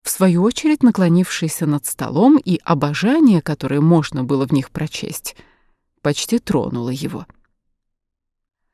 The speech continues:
Флер положила кей на выемку своей гибкой кисти, потом подняла голову и тряхнула копной коротких темно-каштановых волос. «Мне не попасть.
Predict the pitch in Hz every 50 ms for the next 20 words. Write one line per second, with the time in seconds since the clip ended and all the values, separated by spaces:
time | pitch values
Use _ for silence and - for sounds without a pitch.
0 | _ _ _ _ - - 247 269 311 349 330 - - 220 208 196 196 202 233 226
1 | 202 190 - - - 254 262 262 220 202 185 170 175 196 185 170 160 143 - 151
2 | - - - 143 151 143 151 147 135 123 147 143 - _ - - - - - -
3 | 269 294 - - - 302 294 _ _ _ _ _ _ _ _ _ _ _ _ -
4 | 196 214 - 349 370 330 - 254 185 175 196 196 190 185 185 185 254 320 349 311
5 | 302 269 262 247 - - 330 359 - - 277 226 208 - - 226 262 269 247 226
6 | - 180 - - 165 175 208 233 233 - - 190 160 156 170 214 220 - - -
7 | 214 196 - - - 185 185 190 185 180 - 175 156 - - - 156 156 156 160
8 | 151 156 - - 139 135 135 127 127 131 - - - - _ _ _ _ _ _
9 | _ _ _ _ _ _ _ _ _ _ _ _ _ - 247 269 277 294 370 381
10 | 370 302 - 202 180 - - 202 214 - - - - -